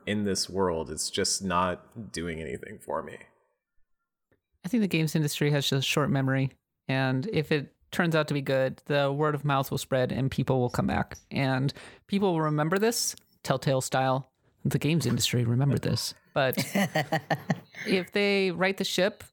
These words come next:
Speaker 2: and, you know, fix their production practices and stop, you know, being so kinda awful, frankly, um, people will embrace them with open arms because people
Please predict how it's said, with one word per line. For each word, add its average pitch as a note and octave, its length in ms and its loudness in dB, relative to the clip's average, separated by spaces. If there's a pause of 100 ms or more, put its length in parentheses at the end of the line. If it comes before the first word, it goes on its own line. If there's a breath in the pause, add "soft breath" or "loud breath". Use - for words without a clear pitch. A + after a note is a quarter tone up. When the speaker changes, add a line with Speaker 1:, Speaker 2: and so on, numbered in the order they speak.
(120)
Speaker 2:
and, E3 720 2 (200)
you F3 100 2
know, D#3 180 2
fix - 220 -2
their E3 100 2
production D#3 340 0
practices F3 640 0
and D3 300 2 (200)
stop, - 440 0 (120)
you E3+ 120 2
know, C#3 260 0 (120)
being D3+ 380 2
so C#3 460 0
kinda D3 360 0
awful, D3+ 540 0
frankly, D#3+ 420 0 (560 loud breath)
um, D3+ 520 0 (360)
people F3 480 0
will E3+ 540 2
embrace D#3+ 320 2
them G3 100 2
with F3+ 140 2
open F3+ 180 0
arms D#3 320 2
because - 300 0
people F3 640 0